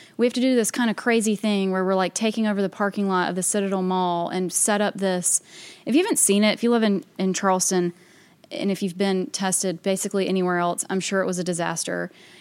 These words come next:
Um, 'cause that people were, I, like, if I got one more text from one more human talking about disaster testing somewhere else, I was like, "I can't, we, you know, Ed's only in charge of one thing." But it was,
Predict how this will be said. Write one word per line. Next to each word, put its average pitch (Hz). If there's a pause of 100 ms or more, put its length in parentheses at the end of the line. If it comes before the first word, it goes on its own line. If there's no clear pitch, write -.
(180)
Um, 185
'cause 196
that -
people 202
were, 185
I, 175 (140)
like, 175
if -
I 196
got 202
one 185
more 185
text 175
from 170
one 165
more 160
human 160
talking 165
about 160
disaster 165
testing 160
somewhere 165
else, 170
I -
was 175
like, 185
"I 214
can't, -
we, 226 (180)
you 226
know, 220 (180)
Ed's 233
only 220
in 202
charge 185
of 180
one 175
thing." 165
But 175 (880)
it -
was, 254